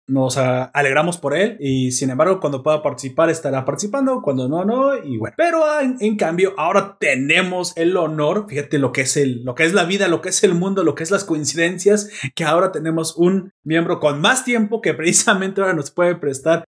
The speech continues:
su presencia y también espero que se vuelva tan importante y tan constante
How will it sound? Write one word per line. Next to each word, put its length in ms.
su 200
presencia 640
y 120
también 340
espero 380
que 100
se 160
vuelva 540
tan 240
importante 800
y 140
tan 380
constante 720